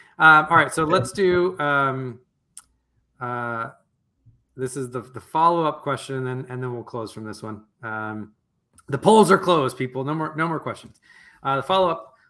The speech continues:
Speaker 1: hold on. If, if, if you know Irenic, uh, this is, uh, this is a good question. Hold on. If God knows the future perfectly, how is it Adam and Eve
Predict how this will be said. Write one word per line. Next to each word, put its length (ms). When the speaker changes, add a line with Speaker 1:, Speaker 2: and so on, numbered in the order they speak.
Speaker 1:
hold 320
on. 540
If, 200
if, 220
if 120
you 120
know 100
Irenic, 500
uh, 220
this 220
is, 120
uh, 180
this 140
is 60
a 40
good 140
question. 320
Hold 180
on. 200
If 120
God 280
knows 400
the 100
future 360
perfectly, 640
how 320
is 160
it 160
Adam 240
and 100
Eve 160